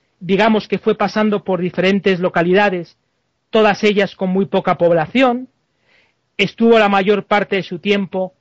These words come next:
en manos de los indígenas, como hemos dicho,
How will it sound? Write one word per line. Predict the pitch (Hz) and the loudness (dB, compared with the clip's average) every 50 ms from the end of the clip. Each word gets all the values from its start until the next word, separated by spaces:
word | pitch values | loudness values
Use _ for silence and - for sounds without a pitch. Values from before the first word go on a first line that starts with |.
| _ _ _ _ _ _ - | _ _ _ _ _ _ -8
en | 180 180 | -6 -2
manos | 190 196 202 202 202 185 165 | 0 0 2 2 0 0 -2
de | 180 | -2
los | 180 175 - - | -2 -2 -4 -4
indígenas, | 170 165 175 190 277 269 - 247 233 226 226 208 - | -10 -8 -4 -2 -2 -2 -2 -2 -2 -2 -2 -4 -4
como | _ - 190 185 185 | _ -6 -4 -4 -2
hemos | 180 175 170 160 156 | -2 -4 -4 -4 -2
dicho, | 226 262 247 - - 226 220 240 | -2 -4 -4 -4 -6 -6 -6 -6